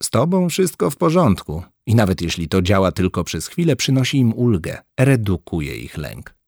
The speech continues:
Potrzeba ciągłego porównywania się, sprawdzania, dopytywania często może mieć podłoże w wysokim poziomie neurotyzmu, co z kolei ma swoje zakotwiczenie w przeszłości, dzieciństwie pełnym ocen,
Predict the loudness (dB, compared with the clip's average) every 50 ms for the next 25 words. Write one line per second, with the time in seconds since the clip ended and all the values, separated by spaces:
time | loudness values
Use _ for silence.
0 | _ _ _ _ _ _ _ _ _ _ _ _ _ _ _ _ -4 -2 0 2
1 | 2 2 2 2 2 4 4 6 6 6 6 4 2 4 4 4 6 6 6 6
2 | 6 6 6 4 4 2 2 0 -2 -4 -8 -10 -10 -10 -8 -6 -2 0 0 2
3 | 2 2 2 2 4 2 2 0 -2 -2 -2 -2 0 0 0 0 2 2 4 4
4 | 4 4 4 2 0 -2 -4 -4 -4 -2 -2 -2 0 0 0 2 2 4 4 2
5 | 2 0 0 0 2 4 4 4 4 2 2 2 2 0 2 2 0 -2 0 0
6 | 0 2 2 2 0 0 0 2 4 4 6 6 6 6 4 4 4 4 2 2
7 | 2 0 -6 -12 -18 -18 _ -6 -2 -2 0 -2 0 0 2 2 4 4 4 4
8 | 2 2 0 0 2 2 2 4 2 2 0 -2 -4 -4 -4 -2 0 0 0 0
9 | 0 -2 -2 -4 -4 -2 0 0 0 0 -2 -6 -12 -14 -14 _ _ -4 0 0
10 | 2 2 4 4 4 4 2 0 -4 -8 -6 -6 -6 -6 -4 -2 -4 -2 0 0
11 | -2 -2 -2 -4 -8 -8